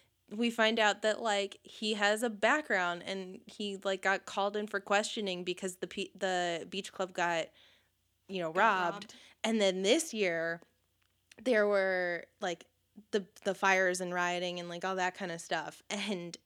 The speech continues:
Speaker 1: his entire life savings literally went up in smoke.
Speaker 2: Mm-hmm.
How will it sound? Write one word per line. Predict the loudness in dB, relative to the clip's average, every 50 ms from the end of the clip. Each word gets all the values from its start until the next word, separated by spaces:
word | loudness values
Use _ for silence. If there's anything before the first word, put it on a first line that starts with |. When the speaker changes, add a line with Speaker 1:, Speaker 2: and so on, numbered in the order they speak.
| _ _
Speaker 1:
his | -6 -4 -4 -4 -4
entire | -6 -8 -6 -6 -6 -6 -2 -2 0 2 2 2 0
life | 2 0 0 0 -2 -4
savings | -6 -6 -4 -4 -4 -2 -4 -6 -6 -6 -10 -12 _ _ _
literally | -8 -2 0 2 4 6 6 6 6 4 2 2
went | 0 -2 -2
up | -4 -4 -6 -6
in | -8 -8
smoke. | -8 -10 -10 -10 -10 -14 -14 -14
Speaker 2:
Mm-hmm. | -12 -12 -12 -14 -14 -12 -12 -10 -10 -12